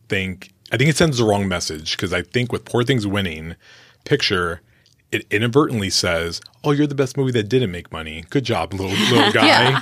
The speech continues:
Speaker 3: yeah.
Speaker 1: And I think, and I think that sends the wrong message. I think just give it either, I think you should, uh, nominate a top five, like, the top five highest grossers automatically get nominated,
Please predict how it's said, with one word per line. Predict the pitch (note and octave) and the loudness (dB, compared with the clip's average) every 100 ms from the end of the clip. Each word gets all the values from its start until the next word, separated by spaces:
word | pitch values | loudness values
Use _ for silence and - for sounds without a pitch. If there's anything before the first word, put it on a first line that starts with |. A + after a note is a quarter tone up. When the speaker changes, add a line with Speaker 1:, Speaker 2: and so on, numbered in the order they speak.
| - | 0
Speaker 3:
yeah. | A3 E3 D3+ - _ - | 2 2 0 -6 _ -2
Speaker 1:
And | B2+ | 2
I | A#2 | 2
think, | G#2+ A#2+ G2+ B2 | 2 2 2 0
and | |
I | A2 | 0
think | G2+ A#2 G#2 | 0 -2 0
that | F#2+ - | -2 -2
sends | F#2 F#2 | -4 -4
the | F#2+ | -4
wrong | F2+ F2+ | -2 -2
message. | E2+ E2 F2+ D#2+ E2+ | -4 -6 -8 -8 -6
I | G#2+ G#2 | -4 -2
think | A#2 A2+ - | -2 -4 -6
just | - C3 - - | -4 -4 -4 -2
give | A2+ A2+ | 0 2
it | B2 - - - | 0 -4 -18 -6
either, | D#3 D#3+ D#3 - _ _ - - | 0 2 2 0 _ _ -8 -2
I | C3 | 0
think | F3 | 2
you | C#3+ | 0
should, | - A2 - - | 0 -2 -4 -4
uh, | A2 G2 G2+ | 0 0 0
nominate | A2 C#3+ C#3+ | 0 2 0
a | G#2+ | -2
top | - A2+ - _ _ _ _ - | 0 0 0 _ _ _ _ 0
five, | A#2 F#2+ F2 | 2 4 0
like, | F2+ F2+ | -4 -6
the | F#2 | -6
top | - G#2+ | -2 0
five | A#2+ G#2+ | 0 0
highest | G2+ G#2 - | 0 -2 -2
grossers | G2+ - F#2+ | -4 -4 -4
automatically | G2 G2 F2+ G2+ | -4 -4 -2 -2
get | F#2 | -2
nominated, | F#2 F#2+ A#2 C3 | -2 -2 0 -2